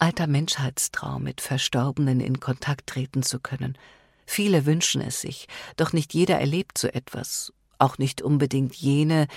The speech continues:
die es sich in ihrem Schmerz um den Verlust des geliebten Menschen sehnlichst wünschen. Umgekehrt scheint es jedoch auch Menschen zu widerfahren, die solche Vorgänge für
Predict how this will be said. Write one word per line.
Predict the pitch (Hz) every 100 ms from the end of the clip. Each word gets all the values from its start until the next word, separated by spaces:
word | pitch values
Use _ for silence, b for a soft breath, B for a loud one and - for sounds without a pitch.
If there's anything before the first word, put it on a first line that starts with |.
| B B 156
die | 127
es | -
sich | 143 143
in | 135
ihrem | 131 135
Schmerz | - 139 147 160 - -
um | 127 127
den | 120
Verlust | 127 135 123 151 - -
des | 131 -
geliebten | 131 131 139 - 131
Menschen | 131 131 135 147 135 B B
sehnlichst | 139 143 165 170 151 143 - -
wünschen. | 175 165 - - _ _ _ _ _ _ _ _ _ _ _ _ B B B
Umgekehrt | 160 160 170 190 - 208 220 - B B
scheint | - 196 233
es | 220 185
jedoch | 180 175 -
auch | 147 -
Menschen | 160 196 - 175
zu | - 143
widerfahren, | 139 131 - 127 135 151 160 B B B -
die | 151
solche | 143 143 143
Vorgänge | - 220 208 143 139
für | -